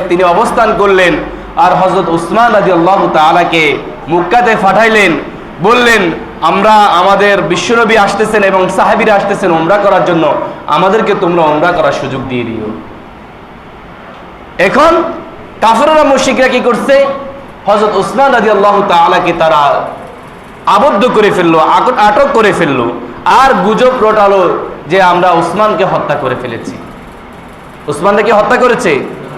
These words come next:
হত্যা করে নাই, তারা তাকে বন্দী করেছে। কিন্তু আল্লাহ রাসূল তো কোনো গায়েবে জানেন কি না? আল্লাহ রাসূল কোনো গায়েব জানেন?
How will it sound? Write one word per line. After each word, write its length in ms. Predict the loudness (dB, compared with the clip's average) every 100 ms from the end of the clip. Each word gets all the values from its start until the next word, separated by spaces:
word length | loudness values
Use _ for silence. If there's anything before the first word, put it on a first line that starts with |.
| -2
হত্যা 340 | 0 2 2 2
করে 220 | 2 2
নাই, 160 | 2 2
তারা 260 | 2 2 2
তাকে 340 | 0 0 2 0
বন্দী 360 | 0 0 0
করেছে। 460 | 0 0 0 0 -2 -4 -10 -16 -4
কিন্তু 320 | -2 0 0
আল্লাহ 400 | 0 2 2 4
রাসূল 260 | 2 2 0 2
তো 80 |
কোনো 200 | 2 2
গায়েবে 380 | 2 2 4 2 2
জানেন 320 | 2 2 0
কি 100 | 0
না? 100 | 0 0 -2 -6 -12 -14 -14 -14 -14 -4
আল্লাহ 140 | 0 2
রাসূল 200 | 2 2
কোনো 140 | 2
গায়েব 220 | 2 2
জানেন? 380 | 2 2 2 0